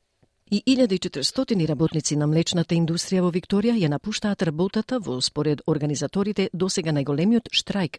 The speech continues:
во овој сектор. Персоналот нема да се појави во првата смена на тринаесет регионални и метро локации низ државата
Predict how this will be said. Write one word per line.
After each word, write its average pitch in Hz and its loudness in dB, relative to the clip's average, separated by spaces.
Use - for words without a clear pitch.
во 151 -2
овој 165 2
сектор. 110 -6
Персоналот 208 4
нема 196 4
да 170 -2
се 180 -2
појави 185 0
во 143 -2
првата 202 -2
смена 160 2
на 143 -2
тринаесет 151 0
регионални 151 0
и 160 2
метро 180 0
локации 139 -2
низ 127 -4
државата 139 -2